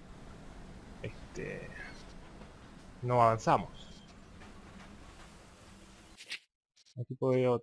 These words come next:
terminar el camino, cerrar el camino aquí. Ahí. Perfecto. Y aquí no sé si puedo.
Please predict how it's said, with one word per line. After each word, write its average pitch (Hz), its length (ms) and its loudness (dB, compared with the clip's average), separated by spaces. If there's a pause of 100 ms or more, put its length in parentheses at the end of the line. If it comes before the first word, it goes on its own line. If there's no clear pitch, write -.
(140)
terminar 123 380 6
el 120 60 2
camino, 151 300 6
cerrar - 600 2
el 120 80 4
camino 135 320 0
aquí. 170 400 -2 (380)
Ahí. 139 340 -4 (1300)
Perfecto. - 720 2 (240)
Y 123 60 -2
aquí 160 480 0
no 127 100 0
sé 110 140 -6
si - 100 -12
puedo. - 340 -6